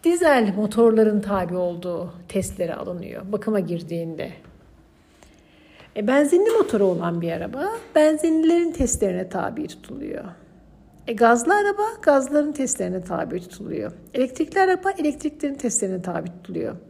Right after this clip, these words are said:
Yani bir arabayı servise götürsen ve bu araba hibrit olsa, elektrikli ve benzinli ve bunu dizel testlerine tabi tutsalar ne olur?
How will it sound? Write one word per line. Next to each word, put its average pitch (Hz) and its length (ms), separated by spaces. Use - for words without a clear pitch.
Yani 302 220
bir 311 60
arabayı 339 320
servise 302 440
götürsen 277 520
ve 196 160
bu 190 80
araba 226 580
hibrit 240 300
olsa, 175 360
elektrikli 202 560
ve 196 120
benzinli 170 640
ve 240 120
bunu 302 400
dizel 277 520
testlerine 240 500
tabi 214 320
tutsalar 190 600
ne 330 60
olur? 240 540